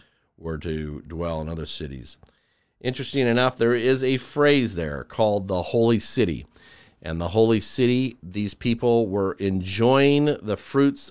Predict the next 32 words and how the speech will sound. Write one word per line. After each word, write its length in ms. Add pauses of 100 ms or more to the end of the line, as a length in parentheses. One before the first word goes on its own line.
of 200
living 500
in 320
their 260
own 420
little 220
townships, 840 (340)
their 140
own 260
little 180
cities 440
elsewhere. 640
And 140
like 220
I 40
said, 380 (340)
they 100
were 140
just 280
enjoying 540
that. 320 (680)
But 240
what 220
they 280 (100)
were 200
missing 400
out 240
on 360 (260)
is 140
they're 100
missing 360
out 340